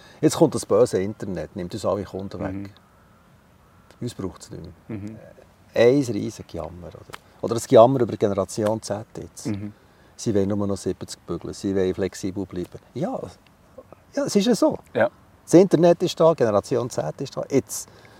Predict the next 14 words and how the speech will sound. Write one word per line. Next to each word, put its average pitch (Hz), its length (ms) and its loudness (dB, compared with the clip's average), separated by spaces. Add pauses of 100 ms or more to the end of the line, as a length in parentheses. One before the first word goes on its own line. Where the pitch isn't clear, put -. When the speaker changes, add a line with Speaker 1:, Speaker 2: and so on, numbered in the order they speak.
(140)
Speaker 1:
okay. - 480 0
Speaker 2:
Was 117 120 4
mache 120 300 0
ich 131 40 -8
daraus? 107 140 -6
Speaker 1:
Finden 104 220 4
wir 98 80 6
einen 151 240 8
Weg. - 260 -12 (160)
Speaker 2:
Ja. 107 240 -4
Speaker 1:
Und 113 100 -2
es 117 100 0
gibt 170 220 6
Wege. 92 400 -2